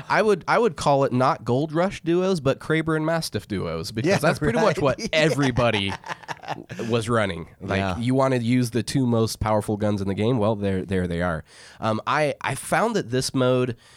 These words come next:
Speaker 1: regardless of, of people feeling it's stressful or casual or whatever, it produced some of the coolest clips.
Speaker 2: Oh,
Speaker 1: Because,
Speaker 2: interesting.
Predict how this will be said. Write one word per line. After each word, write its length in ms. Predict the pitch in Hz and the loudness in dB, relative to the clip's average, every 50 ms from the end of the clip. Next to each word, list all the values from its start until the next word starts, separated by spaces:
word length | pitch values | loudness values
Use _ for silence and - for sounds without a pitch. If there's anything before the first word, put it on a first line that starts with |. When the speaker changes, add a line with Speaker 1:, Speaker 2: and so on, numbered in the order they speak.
| - _ - | -20 _ -6
Speaker 1:
regardless 640 | 127 131 123 120 151 156 180 196 180 175 147 - - | -4 -4 -2 -2 -2 -2 -2 -2 -2 -4 -4 -2 0
of, 260 | 135 117 110 107 101 | 0 0 0 -4 -4
of 320 | - 113 107 104 92 - | -2 -2 -2 -2 -4 -4
people 460 | - - 123 117 - 113 110 104 - - _ _ - | -6 -6 -6 -6 -6 -6 -6 -6 -8 -12 _ _ -20
feeling 760 | - - - - - 117 110 104 104 101 98 95 92 92 - | -20 -18 -8 -4 -2 0 0 0 0 -2 -2 -2 -4 -6 -6
it's 160 | - 90 - - | -8 -6 -6 -6
stressful 440 | - - 156 135 139 - - - 139 139 139 | -4 -2 -2 -2 -2 -4 -4 -2 0 2 2
or 120 | 120 95 87 | 0 0 -2
casual 560 | - 139 131 117 120 117 - 131 131 120 117 | -2 -2 -2 -2 -2 -2 -2 -2 -2 -2 -2
or 100 | 101 92 | -2 -2
whatever, 440 | 90 92 101 110 113 113 120 120 120 - - - - - - _ | -2 -2 0 0 0 0 0 -2 -2 -6 -10 -20 -20 -20 -12 _
it 240 | - 123 131 - - | -4 -2 -2 -2 -2
produced 340 | - 160 143 139 131 123 - | -4 -2 0 0 0 0 0
some 160 | - 127 117 | -2 -2 0
of 60 | 104 | 0
the 80 | 95 95 | -2 -4
coolest 600 | - - - 123 120 113 107 98 - - - - | -4 -4 -2 0 2 2 0 0 -2 -6 -10 -10
clips. 480 | - - 98 - - - - - - - _ _ _ _ - _ | -8 -8 -8 -8 -8 -8 -8 -8 -10 -10 _ _ _ _ -10 _
Speaker 2:
Oh, 140 | - 113 147 | -4 -2 -2
Speaker 1:
Because, 280 | - - - 131 117 101 | -2 -2 -2 0 0 0
Speaker 2:
interesting. 440 | 95 90 - - - 90 87 98 | 0 -2 -4 -6 -6 -8 -10 -12